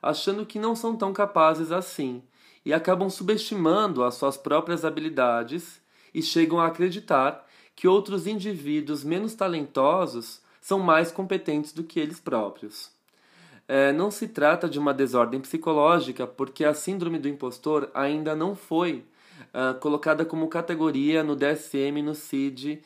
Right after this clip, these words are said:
que são os manuais da psiquiatria. As pessoas que sofrem desse tipo de síndrome,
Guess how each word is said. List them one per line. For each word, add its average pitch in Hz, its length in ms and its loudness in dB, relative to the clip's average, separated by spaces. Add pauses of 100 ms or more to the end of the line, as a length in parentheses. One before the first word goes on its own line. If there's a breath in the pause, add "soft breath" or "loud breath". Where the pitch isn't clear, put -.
(120 soft breath)
que - 80 -8
são 147 200 -2
os 139 100 -2
manuais 139 440 2
da 131 120 -2
psiquiatria. 127 760 -8 (1120 loud breath)
As 131 140 -2
pessoas 190 360 0
que - 100 -8
sofrem 156 560 2
desse 120 280 -4
tipo 147 200 -6
de 127 120 -8
síndrome, 110 680 -8